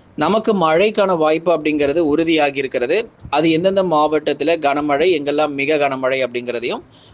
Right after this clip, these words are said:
மிக தெளிவாக நம்ம பார்த்து தெரிந்து கொள்ள போகிறோம். ஆகவே நீங்க நண்பர்களே மறக்காம ஒரு லைக் பண்ணுங்க,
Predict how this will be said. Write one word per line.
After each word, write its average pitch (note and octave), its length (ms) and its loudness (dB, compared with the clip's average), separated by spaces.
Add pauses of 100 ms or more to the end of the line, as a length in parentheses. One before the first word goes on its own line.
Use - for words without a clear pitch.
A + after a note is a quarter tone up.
மிக D#3 220 2
தெளிவாக D3 500 0
நம்ம C#3 160 -2
பார்த்து B2+ 580 -2
தெரிந்து C#3 320 -2
கொள்ள A#2+ 180 0
போகிறோம். A2 420 -6 (540)
ஆகவே G3 300 2
நீங்க A3+ 300 0
நண்பர்களே F#3 460 2
மறக்காம E3+ 560 0
ஒரு D#3 140 2
லைக் C#3+ 300 -2
பண்ணுங்க, D3 300 -2